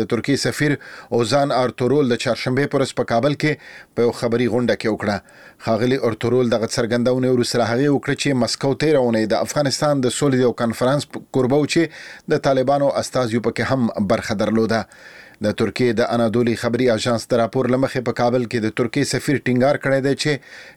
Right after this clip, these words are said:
هیواد به له افغانستان سره په هره برخه کې همکارۍ ته دوام ورکړي. د هغه په وینا، یو مهمه برخه چې ترکیه پکې همکاري کوي، د اقتصادي اړیکو پیاوړتیا ده. ټاکل شوې ده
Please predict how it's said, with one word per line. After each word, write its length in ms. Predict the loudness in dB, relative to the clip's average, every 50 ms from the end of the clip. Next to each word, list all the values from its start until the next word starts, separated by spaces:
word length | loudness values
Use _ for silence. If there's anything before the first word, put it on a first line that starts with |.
| -4 0
هیواد 340 | 2 2 2 2 0 0 -2 0
به 120 | 0 2 2
له 60 | 0 0 -2
افغانستان 540 | -4 -2 -2 -2 -2 -2 0 0 0 0 0 0
سره 140 | 0 -2 0 -2 -2
په 80 | 0
هره 160 | 0 0 0 0 0 0
برخه 220 | -2 -2 -2 -4
کې 200 | -4 -4 -4 -2 -2
همکارۍ 340 | -2 0 0 0 2 0 0 0
ته 80 | 0 0
دوام 260 | 0 0 0 0 0
ورکړي. 320 | -2 -2 -2 -2 -2 -2 -2 -4 -10 -20 -20 -20 -20 -20 -20 -18 -10 -4 -2 -2
د 100 | 0 0
هغه 200 | 0 -2 -2 -2 0
په 100 | 0 2
وینا، 200 | 2 2 2 2 4
یو 100 | 4 2 2 2 0
مهمه 280 | 0 0 0 0 0 0 0
برخه 220 | -2 -2 -2 -4 -4 -2
چې 220 | 0 0 0 0 0 -2
ترکیه 240 | -2 0 0 -2 0 -2
پکې 160 | -4 -4 -4 -2
همکاري 360 | -2 -2 -2 0 0 0 2 2 2
کوي، 220 | 2 2 2 2 0 -2 -6 -14 -20 -20 -20 -10 -4 0 2
د 120 | 2 2 2 0
اقتصادي 520 | -2 -4 -4 -2 0 0 0 2 0 0 0 0
اړیکو 300 | 0 0 0 -2 -2 -2 0 0
پیاوړتیا 440 | 0 0 0 -2 -2 -2 0 0 0 0
ده. 80 | -2 -2 -4 -8 -14 -20 -20 -20 -20 -20 -20 -20 _ _ -2
ټاکل 240 | -2 0 0 0 0 0
شوې 160 | 0 0 2
ده 40 | 0